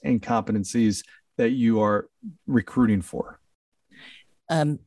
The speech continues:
Speaker 2: both. So when you're starting out, um, you, you don't necessarily have a bunch of budget to hire. So you try to find people who have diverse skills and who can help you grow the company and come in kind of,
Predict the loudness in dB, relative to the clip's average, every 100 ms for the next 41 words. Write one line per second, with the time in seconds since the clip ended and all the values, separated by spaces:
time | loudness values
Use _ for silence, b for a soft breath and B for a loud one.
0 | _ _ -8 0 0 0 -4 -10 -4 0
1 | 2 2 2 0 -2 -2 0 0 0 -2
2 | -2 0 2 2 2 0 -2 -4 0 0
3 | -2 -12 -8 -2 -2 -2 0 0 0 0
4 | 0 0 0 -2 -2 -2 0 -2 -2 -2
5 | 0 2 0 -2 0 0 0 -2 -2 -2
6 | -2 -2 -2 -2 0 0 0 0 -2 -2
7 | -2 -2 -2 0 -2 0 0 0 -2 -6
8 | _ _ _ _ 0 0 0 0 0 0
9 | 0 -2 0 2 0 -2 -2 0 0 2
10 | 2 0 0 0 0 -2 -4 -4 -4